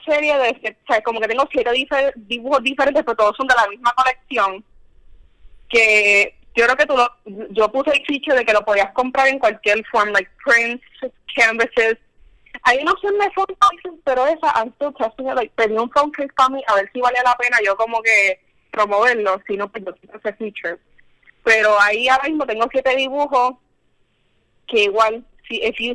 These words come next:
see any of my art que no está puesta en imprint, que quieres un print, y lo más probable yo nunca lo vaya a hacer,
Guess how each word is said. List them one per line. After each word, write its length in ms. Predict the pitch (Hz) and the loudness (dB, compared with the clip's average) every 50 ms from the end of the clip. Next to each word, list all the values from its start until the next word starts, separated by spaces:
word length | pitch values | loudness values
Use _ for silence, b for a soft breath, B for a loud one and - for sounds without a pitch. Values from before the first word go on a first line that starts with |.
| - _ | -10 _
see 160 | - 220 220 | -2 0 2
any 180 | 233 240 254 254 | 2 4 4 2
of 100 | 247 247 | 2 2
my 200 | 240 226 220 214 - | 2 0 0 2 2
art 280 | 208 208 220 214 - | 2 2 2 0 0
que 120 | - 240 214 | -2 0 0
no 80 | 208 | 0
está 260 | 196 - _ 226 226 | -2 0 _ 0 2
puesta 280 | 226 240 262 254 _ 254 | 2 0 -2 0 _ -2
en 220 | 240 - 240 247 | 0 0 -2 -4
imprint, 340 | 247 254 - 277 220 - 208 | -4 -6 -4 -4 -4 -4 -2
que 120 | - 208 185 | -4 -4 0
quieres 240 | - 190 190 208 247 254 | 2 2 2 2 0 -2
un 160 | 262 254 247 | -6 -6 -4
print, 340 | _ - 247 233 214 208 - _ | _ -2 0 0 -2 -4 -10 _
y 100 | 226 214 | -4 -2
lo 100 | 202 196 | 0 0
más 120 | 196 196 - | 0 -2 0
probable 240 | - 226 220 220 226 214 | 2 2 2 2 2 -2
yo 80 | 202 202 | -2 -4
nunca 260 | 208 220 - 247 233 | -4 -2 0 2 2
lo 100 | 233 233 | 4 4
vaya 220 | 233 226 226 233 226 | 4 4 4 4 2
a 20 | |
hacer, 360 | 226 - 254 220 196 190 196 | 2 2 2 2 2 0 -4